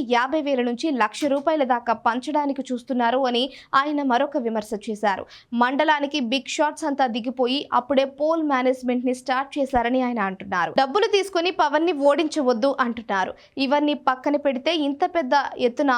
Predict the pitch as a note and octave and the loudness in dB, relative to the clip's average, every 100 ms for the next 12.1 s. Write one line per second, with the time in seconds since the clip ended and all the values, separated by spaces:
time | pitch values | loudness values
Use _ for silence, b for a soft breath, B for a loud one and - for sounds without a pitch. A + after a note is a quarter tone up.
0 | A#3+ D4+ D4+ C4 B3+ C4+ B3 A#3 C4+ C#4 | 2 0 0 0 0 0 0 0 0 0
1 | C4+ A#3+ D#4 A#3+ A3+ A#3 C4+ A#3 A#3 A#3 | 0 2 2 2 0 0 -6 -2 -2 0
2 | B3+ C4 A#3+ A3 A#3 G#3+ - A3+ A3 G#3 | -2 -2 -4 -4 -4 -6 -6 -8 -6 -6
3 | G#3 A3 - A3+ B B D4 E4 E4 E4 | -4 -2 -2 -4 B B -2 -2 0 -2
4 | C#4 C4+ C4+ D#4 D4+ C#4 C4+ D#4+ D4+ C#4+ | 0 -2 -2 -4 -4 -4 -2 -2 -2 0
5 | C4 A#3+ A#3+ A#3 A3+ - A3+ A3+ A3+ G3 | 0 0 0 0 -2 -4 -6 -6 -4 -4
6 | F#3 A3+ C#4 E4+ D4 C#4 A#3+ A#3 A3+ B | -4 -6 -4 -4 -6 -6 -4 -4 -6 B
7 | B B B3 B3 A#3 A3+ G3+ - b - | B B -2 0 0 0 -2 -10 b 0
8 | C#4 D4 D#4 D#4+ B3+ B3 D#4+ E4+ A#3 B3 | 2 2 0 0 2 0 0 0 2 2
9 | C4 C#4 C#4 A#3 A3+ A#3+ D4 C4+ E4+ - | 0 -4 0 2 2 0 -2 -4 -4 -12
10 | - C4 B3+ D4+ - E4 C4+ B3 B3+ D#4+ | -12 -2 0 0 -2 -2 0 -2 0 0
11 | A#3 - - C#4+ E4+ F#4 D#4 D4 C#4 C4+ | -2 -4 -2 0 2 0 0 0 0 0